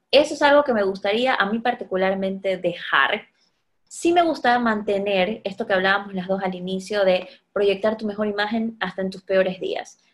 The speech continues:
Y el día que de repente no te sientas tan bien, pues entonces mejor no proyectar nada. Yo soy siempre de las personas que se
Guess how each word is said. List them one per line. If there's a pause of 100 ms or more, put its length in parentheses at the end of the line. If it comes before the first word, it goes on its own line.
(420)
Y
el
día
que
de
repente
no
te
sientas
tan
bien, (360)
pues
entonces
mejor
no
proyectar
nada.
Yo
soy
siempre
de
las
personas
que
se